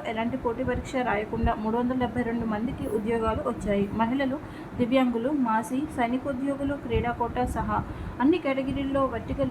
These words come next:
హారిజాంటల్ రిజర్వేషన్లు అమలు చేసిన మొదటి నియామకాలు కూడా ఇవే. ఇరవై రెండు నుండి కౌన్సిలింగ్. అభ్యర్థుల పోస్టింగ్లకు ఇరవై రెండు నుండి కౌన్సిలింగ్ నిర్వహించనున్నారు.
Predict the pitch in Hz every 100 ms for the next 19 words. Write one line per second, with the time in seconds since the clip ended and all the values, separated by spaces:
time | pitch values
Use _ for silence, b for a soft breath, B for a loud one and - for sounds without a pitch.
0 | - 233 233 254 269 262 269 233 226 233
1 | 240 254 247 - 226 226 226 226 - 247
2 | 254 226 220 247 277 247 233 240 240 240
3 | 220 214 254 262 254 220 202 202 B B
4 | B - 247 302 311 285 277 277 330 -
5 | 220 214 - 220 220 - 240 233 294 320
6 | 320 262 240 - 262 254 277 247 240 262
7 | 269 262 262 254 269 240 220 214 247 247
8 | 226 208 226 208 214 214 208 208 208